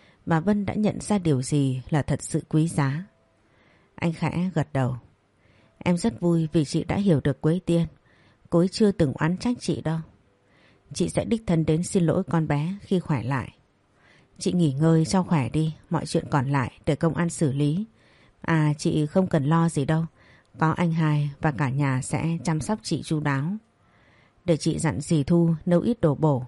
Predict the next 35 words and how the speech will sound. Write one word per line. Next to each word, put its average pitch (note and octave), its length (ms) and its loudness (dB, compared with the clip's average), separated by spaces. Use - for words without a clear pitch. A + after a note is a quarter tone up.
nhờ D#3+ 200 2
chú F3 260 -2
Đệ - 220 -2
mang E3 200 0
vào C#3+ 220 0
cho E3 140 -4
Quế E3 260 0
Tiên. E3 220 2
Kêu F3 120 4
con E3 220 0
bé D#3 220 0
Ba D#3 280 0
vô D#3 180 4
chăm D3+ 200 0
sóc A3 240 0
luôn. E3+ 260 2
Có D#3+ 200 0
bé E3+ 260 -2
Ba D3+ 420 0
cũng - 160 0
đỡ E3 200 0
cho - 160 0
em." D#3+ 280 0
"Em E3 180 -4
cảm C3+ 220 -4
ơn D#3+ 140 2
chị." C#3+ 300 -2
"Cảm D3 140 0
ơn F3 240 2
gì, C#3 320 -2
người E3 160 4
một D#3 220 2
nhà D3+ 200 2
mà C#3+ 400 -2
lại - 140 -2